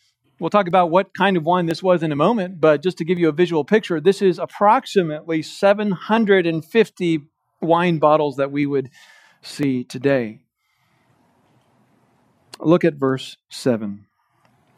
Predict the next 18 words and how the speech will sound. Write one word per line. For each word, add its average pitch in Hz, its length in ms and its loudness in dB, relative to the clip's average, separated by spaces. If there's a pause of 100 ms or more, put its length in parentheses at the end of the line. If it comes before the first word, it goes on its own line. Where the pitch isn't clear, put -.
(140)
Jesus 151 360 0
says 160 300 2
to 156 100 -4
the 127 80 -6
servants, 175 600 -2 (560)
"Fill 202 460 4
the 190 140 2
jars 147 720 0 (180)
with 135 220 -2
water." 107 500 -6 (600)
And 120 120 0
they 113 60 -2
filled 170 260 2
them 143 140 4
up 120 200 -2 (800)
to - 80 -10
the 120 100 0
brim. 98 440 -6